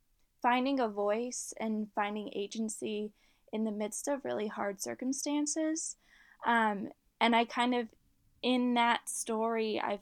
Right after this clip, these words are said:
found a sort of call, um, especially,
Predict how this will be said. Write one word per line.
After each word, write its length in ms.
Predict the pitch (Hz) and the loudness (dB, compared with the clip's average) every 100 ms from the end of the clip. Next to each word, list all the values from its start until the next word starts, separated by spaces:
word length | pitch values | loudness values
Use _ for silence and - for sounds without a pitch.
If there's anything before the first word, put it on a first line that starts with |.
| - | -4
found 440 | 190 190 202 202 | -2 -2 -4 -6
a 60 | 196 | -8
sort 320 | - 202 190 | -6 -4 -4
of 220 | 196 190 190 _ _ _ _ - | -2 -4 -8 _ _ _ _ -14
call, 640 | - 208 196 190 190 196 - | -2 2 4 2 -2 -4 -4
um, 520 | 196 185 202 208 190 _ _ _ - - - - - | -4 -4 -6 -8 -12 _ _ _ -20 -20 -10 -10 -6
especially, 1040 | 220 - 214 220 - 226 220 220 220 220 | -6 -4 -2 -2 -2 -2 0 -2 -4 -6